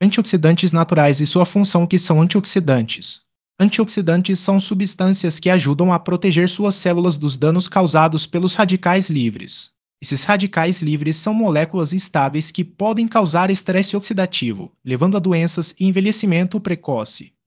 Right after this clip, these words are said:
Em outras palavras, os antioxidantes atuam como guardiões do seu corpo,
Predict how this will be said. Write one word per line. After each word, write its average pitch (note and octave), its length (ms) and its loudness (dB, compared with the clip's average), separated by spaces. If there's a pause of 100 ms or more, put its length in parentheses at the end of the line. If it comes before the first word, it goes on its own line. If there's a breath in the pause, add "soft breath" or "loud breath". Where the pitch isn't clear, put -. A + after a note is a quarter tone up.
(240)
Em D3 140 0
outras G#3 340 0
palavras, E3 600 2
os F#3+ 180 0
antioxidantes F#3 800 0
atuam G3 320 0
como A3 280 2
guardiões D#3 520 0
do D3+ 120 -2
seu G#3+ 180 -2
corpo, C3+ 500 -4